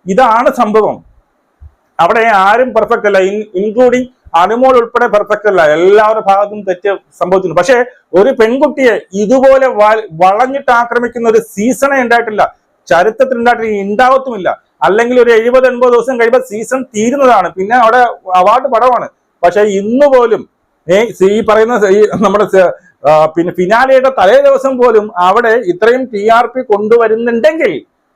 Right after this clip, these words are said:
ഏ, ഇത് ആ പെണ്ണിന്റെ കഴിവാണടി. അത് നീ അങ്ങോട്ട് അംഗീകരിക്ക്. നിനക്കൊക്കെ ഒരു കഴിവുമില്ല, മനസ്സിലായോ? നിന്റെയൊക്കെ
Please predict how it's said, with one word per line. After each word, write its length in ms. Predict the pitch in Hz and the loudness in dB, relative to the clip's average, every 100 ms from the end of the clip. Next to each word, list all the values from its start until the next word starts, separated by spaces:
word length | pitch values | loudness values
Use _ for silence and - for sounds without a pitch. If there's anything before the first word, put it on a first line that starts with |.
| _ _ _ | _ _ _
ഏ, 140 | 165 151 165 - _ _ _ _ | -2 0 -2 -10 _ _ _ _
ഇത് 260 | 104 123 160 | -2 0 2
ആ 340 | 147 127 143 196 - | 2 0 0 -2 -2
പെണ്ണിന്റെ 560 | 120 113 135 180 190 226 - _ _ _ _ _ | -4 -4 -8 -6 -2 -4 -4 _ _ _ _ _
കഴിവാണടി. 880 | 127 127 143 208 247 269 262 170 - _ _ _ _ | 0 0 0 2 2 2 0 -2 -8 _ _ _ _
അത് 380 | 104 117 - 196 | 0 0 2 2
നീ 100 | 226 | 2
അങ്ങോട്ട് 320 | 254 247 262 | 2 2 2
അംഗീകരിക്ക്. 720 | 254 226 254 277 269 262 269 226 135 | 0 -2 -2 2 2 2 0 0 -2
നിനക്കൊക്കെ 520 | 156 165 190 208 226 247 226 214 | -2 0 0 0 2 2 4 4
ഒരു 200 | 214 254 | 2 0
കഴിവുമില്ല, 600 | 254 226 247 277 247 240 170 - _ _ _ _ | 0 0 0 0 2 0 0 -6 _ _ _ _
മനസ്സിലായോ? 580 | 160 185 233 233 220 135 127 | -4 0 2 2 0 -2 -2
നിന്റെയൊക്കെ 480 | 202 180 202 202 | -2 2 2 2